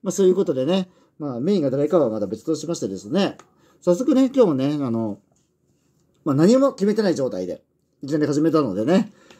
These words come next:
ですけども、さあ、何をね、していきたいと思うかっていうと、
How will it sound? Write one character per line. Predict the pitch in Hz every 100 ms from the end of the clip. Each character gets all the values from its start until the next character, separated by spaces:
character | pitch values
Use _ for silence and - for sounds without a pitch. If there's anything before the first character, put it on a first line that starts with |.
| _ _ -
で | 117
す | 117
け | 104
ど | 101
も、 | 165 165 90 - _ _ _ _ _
さ | 143
あ、 |
何 | 127 208 190
を | 127
ね、 | 117 131 131 _ _ _ _
し | -
て | 107
い | 95
き | -
た | 131
い | 131
と | 117
思 | 110 117
う | 113
か | 120
っ |
て | 113
い | 151
う |
と、 | 160 226 - -